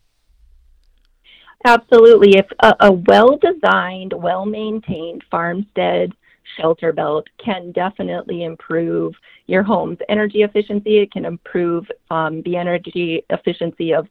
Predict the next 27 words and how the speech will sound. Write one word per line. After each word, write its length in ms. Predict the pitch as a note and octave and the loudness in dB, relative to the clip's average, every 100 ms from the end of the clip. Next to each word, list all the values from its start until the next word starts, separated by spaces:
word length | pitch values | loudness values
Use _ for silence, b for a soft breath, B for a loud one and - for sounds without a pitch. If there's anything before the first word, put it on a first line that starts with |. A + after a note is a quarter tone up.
| - | 2
barns 540 | A3 A3 G#3 G#3 G#3 | 2 2 -2 -6 -6
and 280 | - A#2 D#3+ - | -6 -10 -10 -4
outbuildings. 760 | G3+ G3+ G3 F#3+ G3 F#3+ G3+ A3 B B B B _ - | -2 -2 -4 -4 -6 -10 -10 -12 B B B B _ -2
And 260 | A3+ B3 | 0 2
it 80 | B3 | 0
can 140 | B3 | 0
also, 600 | G#3+ B3+ G#4 D4 A#3 A#3+ | 0 -2 -4 -4 -2 0
uh, 440 | B3 A3+ A3 G#3+ G#3 - | 0 -2 -2 -4 -8 -8
make, 560 | G#3 G#3+ G#3+ C4 C4+ | -8 -6 -6 -8 -8
uh, 160 | B3 A3 - | -6 -6 -8
snowdrifts 680 | A3+ A#3+ D4+ C4+ G3 G3+ _ - | -8 -6 -6 -6 -4 -6 _ -12
land 640 | F#3 F3+ F#3 F3+ F#3 A3 - | -8 -8 -10 -8 -8 -6 -6
in 380 | G#3 F3+ F3+ F#3 | -8 -8 -10 -8
particular 720 | A#3 G#3+ A#3+ - F3 E3+ E3+ | -6 -2 -2 -2 -4 -2 -4
places 640 | - D3 E3 - D#3 C#4 G#4+ _ B B B | -4 -10 -8 -8 -4 -2 -4 _ B B B
and 240 | - F3+ F#3 | -6 -4 -2
potentially 800 | G#3+ - G3+ G3+ G3+ F#3 F3+ | -4 -2 -4 -4 -4 -4 -4
not 360 | E3+ F3+ A#3+ - | 0 2 2 2
land 520 | F#3 E3 D3+ A3 C4+ b b b - | -2 -2 -2 -2 -2 b b b -4
in 280 | G3 F3 E3+ | -2 -2 -2
undesirable 720 | C#4+ F#4 A3+ F#3 E3+ F3 E3 E3 | 0 2 0 0 0 -2 -4 -6
places, 560 | F#3 E3+ - E3+ E3+ - _ | -6 -8 -6 -6 -6 -10 _
uh, 240 | E3+ D#3+ E3 | -8 -6 -6
so 140 | - A3 | -2 -2
we 180 | G#3 A3 | -2 -8
can 200 | - G#3 | -8 -6
reduce 440 | G#3 G3+ A3 A3+ | -6 -4 -6 -6